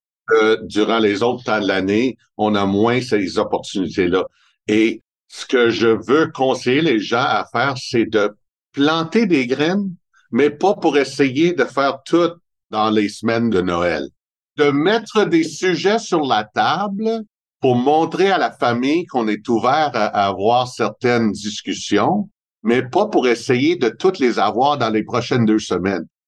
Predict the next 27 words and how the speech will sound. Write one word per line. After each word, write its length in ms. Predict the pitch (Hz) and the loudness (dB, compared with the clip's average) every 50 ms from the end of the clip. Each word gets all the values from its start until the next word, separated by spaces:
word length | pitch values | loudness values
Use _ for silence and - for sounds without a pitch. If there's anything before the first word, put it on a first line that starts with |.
| _ _ - | _ _ 0
Mais 160 | 113 113 110 | 0 0 2
de 160 | 117 113 110 | 4 2 2
dire 360 | 104 87 127 151 170 180 180 175 175 - | 2 2 2 2 2 2 0 -4 -4 -4
que 240 | 135 123 127 131 131 127 - _ _ _ _ _ | -2 0 0 0 -2 -4 -8 _ _ _ _ _
là, 260 | - 117 127 160 180 170 | -2 0 2 2 2 0
j'ai 220 | 135 123 127 110 | 0 0 -2 -2
plus 320 | 117 - 175 196 190 190 | 0 0 0 0 0 0
d'ouverture 640 | - 147 127 120 131 117 - - - 156 170 175 143 | 0 -2 0 2 0 0 0 -2 0 0 0 2 2
à 100 | 123 101 - | 0 -2 -2
parler 320 | - 107 101 107 135 160 | -2 -2 0 0 0 0
de 100 | 147 131 | -2 -4
ces 180 | - - 110 - | -4 -2 -4 -4
sujets-là. 760 | - - 110 107 92 82 107 95 87 87 107 127 175 214 220 208 - _ _ _ _ _ | -4 -2 -2 -2 0 0 0 0 2 2 2 2 2 0 -2 -4 -8 _ _ _ _ _
On 200 | - 110 117 113 | -2 0 2 2
va 120 | 113 143 156 | 2 2 0
se 180 | 156 - - | 0 0 2
revenir 440 | 120 113 107 104 120 135 151 160 143 | 2 2 2 2 2 2 2 2 2
au 100 | 123 104 | 0 -2
mois 120 | 101 101 95 | -2 -4 -6
de 40 | |
janvier, 680 | 90 92 104 95 90 90 87 - 85 95 123 139 151 160 | -4 -2 -2 0 0 -2 -4 -6 -2 0 2 2 2 0
puis 160 | 160 - 110 92 | 0 0 0 2
on 180 | 95 95 95 | 2 2 0
va 160 | 90 95 113 | 0 0 -2
prendre 380 | 110 - 117 127 139 147 143 117 | -2 -2 -2 0 0 0 2 2
le 180 | 107 98 - - _ | 0 0 -2 -4 _
temps 360 | - 113 104 120 135 156 165 | -2 0 0 0 0 -2 -4